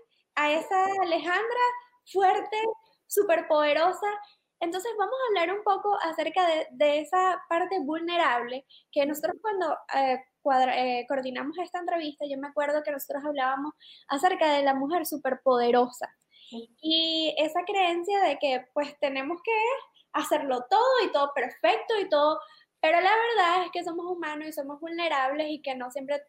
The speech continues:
Speaker 1: so-, eh, todo sale bien. Yo quiero entrar un poco a esa parte vulnerable, a esa parte espiritual, esa parte humana, en la Alejandra, en la que a veces las cosas no le han salido bien. ¿Cuáles han sido esas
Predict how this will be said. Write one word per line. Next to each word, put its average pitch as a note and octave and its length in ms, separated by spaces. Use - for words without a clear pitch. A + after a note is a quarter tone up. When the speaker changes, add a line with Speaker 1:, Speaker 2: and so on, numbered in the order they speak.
Speaker 1:
so-, D4 180
eh, B3 440
todo C#4 220
sale C4 300
bien. A3+ 220
Yo D4+ 120
quiero G#4 180
entrar A4+ 320
un G#4+ 80
poco G4+ 220
a D#4 120
esa F#4+ 180
parte F4 400
vulnerable, D4 680
a C#4+ 40
esa D#4 160
parte D#4 220
espiritual, D4+ 560
esa C#4 180
parte D#4 280
humana, C#4+ 500
en D#4 240
la D#4 140
Alejandra, D#4+ 760
en D4 180
la D4 200
que C4+ 460
a C#4 140
veces C#4 260
las D#4 140
cosas D4+ 260
no E4+ 80
le E4 100
han D#4+ 120
salido E4+ 340
bien. D4+ 340
¿Cuáles D#4 260
han E4+ 160
sido F4 380
esas D#4+ 280